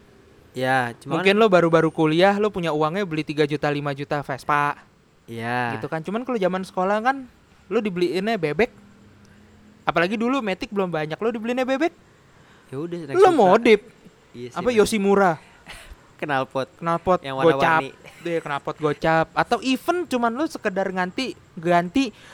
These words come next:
Speaker 2: baut original jadi baut Bosch yang warna
Speaker 1: Posh,
Speaker 2: biru.
Speaker 1: Posh.
Speaker 2: Posh, Posh yang warna biru.
Speaker 1: Iya.
Speaker 2: Even s-, itu doang
Speaker 1: Simpel,
Speaker 2: tuh.
Speaker 1: lo udah,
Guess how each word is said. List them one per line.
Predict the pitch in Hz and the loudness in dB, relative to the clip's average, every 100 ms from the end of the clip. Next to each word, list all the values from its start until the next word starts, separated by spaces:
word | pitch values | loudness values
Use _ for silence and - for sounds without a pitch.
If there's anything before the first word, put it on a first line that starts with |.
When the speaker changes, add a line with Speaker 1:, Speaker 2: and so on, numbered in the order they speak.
| - | -20
Speaker 2:
baut | - 160 - | 0 2 4
original | 180 170 180 165 175 233 | 2 0 -2 -4 -2 0
jadi | 190 175 | 0 0
baut | 170 160 185 | 2 0 2
Bosch | 185 208 - | 2 2 2
yang | 175 | 0
warna | 165 160 | 0 0
Speaker 1:
Posh, | 180 | 0
Speaker 2:
biru. | 220 202 - | 4 2 0
Speaker 1:
Posh. | - | 0
Speaker 2:
Posh, | 175 175 - - | 0 0 -4 -2
Posh | 175 190 - - | -2 -2 -6 -8
yang | 170 | -4
warna | 170 175 | -2 -2
biru. | 180 190 180 | 0 0 -2
Speaker 1:
Iya. | 113 - - | -4 -12 -10
Speaker 2:
Even | 208 269 269 | -2 -2 -2
s-, | 208 - | -10 -12
itu | 202 220 | -8 4
doang | 233 220 277 | 6 8 4
Speaker 1:
Simpel, | 214 190 240 | 4 2 0
Speaker 2:
tuh. | 160 | 0
Speaker 1:
lo | 185 | 0
udah, | 170 | 0